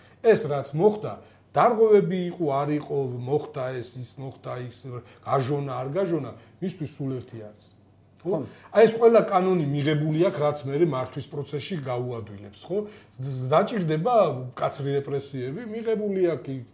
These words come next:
Speaker 1: მედიის წინააღმდეგ, სამოქალაქო საზოგადოების წინააღმდეგ, იმ კანონებს აამუშავებს. ფიზიკური ის დათრგუნვა დასჭირდება სიტყვაზე, ხო? სპეციალური დანიშნულების რაზმის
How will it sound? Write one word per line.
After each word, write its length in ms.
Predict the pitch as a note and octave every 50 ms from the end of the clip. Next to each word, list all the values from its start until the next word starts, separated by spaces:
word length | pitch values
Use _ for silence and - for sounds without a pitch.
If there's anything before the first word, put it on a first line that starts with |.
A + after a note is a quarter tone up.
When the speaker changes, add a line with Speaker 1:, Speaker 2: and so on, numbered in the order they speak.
| C3
Speaker 1:
მედიის 420 | B2+ B2+ C3 C#3+ C#3 C#3+ D#3 D3 -
წინააღმდეგ, 580 | - - D3 C#3+ D3 C#3+ C3+ C3 B2+ B2 B2+ A#2
სამოქალაქო 600 | - - C3 B2+ B2+ B2 - C#3 C3 C3+ C3 -
საზოგადოების 720 | - - C3+ C3 C3 C3 B2+ C3 B2 C3 B2+ A#2+ B2+ B2
წინააღმდეგ, 460 | - - C#3 D3 D#3 G#3 G#3 G#3 A3+ - - - - - _
იმ 140 | - C3+ C3+
კანონებს 480 | C3+ D3+ C3+ B2+ C3+ C#3 D#3 D#3 D#3 -
აამუშავებს. 640 | B2 A#2 A2 A2 A2 G#2 - A2+ G#2 G#2 G2+ G2 - - - - - - - - _ _ _ _ _ - B2+ B2+ C#3 C3+ C3+ C3+ B2+ B2 C3 C3 - _
ფიზიკური 520 | - - G3 G3 A3+ G#3 A3+ A3+ G#3+ A3 G#3+
ის 180 | G#3 G3 - - F#3+ E3+
დათრგუნვა 580 | D3+ D3+ E3 D#3+ E3 D#3+ D#3+ E3+ F3 E3+ E3
დასჭირდება 760 | D#3 D#3+ D3+ C#3+ D3 - - E3 C#3 B2 B2+ C3+ C#3+ F#3 A3+ A3 F3+
სიტყვაზე, 540 | C3 - C3+ A#2+ - - A#2+ G#2+ G2+ G#2+
ხო? 200 | G#2+ - - F#3+ A#3 C#4 B3+ G#3 D#3+ C3+ B2+ B2 A#2 A#2
სპეციალური 680 | A2+ - - D#3+ C#3+ - - D#3+ D#3 D3 C#3+ C#3 C3+
დანიშნულების 680 | B2 B2+ B2+ C3 C#3 C3 - - C#3 C3 B2+ A#2 A#2 A2+
რაზმის 480 | A#2 A#2 B2 B2+ A#2 A#2+ B2 A#2 G#2+